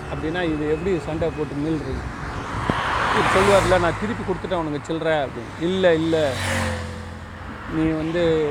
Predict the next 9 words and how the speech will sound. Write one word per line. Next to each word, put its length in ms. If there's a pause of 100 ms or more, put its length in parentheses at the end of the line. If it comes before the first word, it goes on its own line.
(100)
அஹ், 500
பாக்கி 260
கொடுக்கல." 440 (480)
இந்த 60
மாதிரிலாம் 440
ப்ராக்டிக்கல் 460
டிஃபிகல்ட்டிஸ் 520
எவ்வளோ 360
வரும்? 420